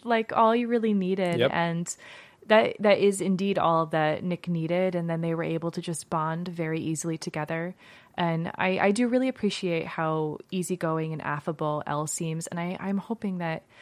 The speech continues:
Speaker 1: I love how much screen time we get to see of her in the T V show, and I hope
Speaker 2: Yes.
Speaker 1: that we get to see so much more of her in volumes three, four, and beyond.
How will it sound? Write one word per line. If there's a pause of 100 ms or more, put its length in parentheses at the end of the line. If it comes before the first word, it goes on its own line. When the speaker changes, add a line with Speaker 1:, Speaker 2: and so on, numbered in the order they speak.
(140)
Speaker 1:
I
love
how
much
screen
time
we
get
to
see
of
her
in
the
T
V
show,
and
I
hope
Speaker 2:
Yes.
Speaker 1:
that
we
get
to
see (420)
so
much
more
of
her
in
volumes
three,
four,
and
beyond.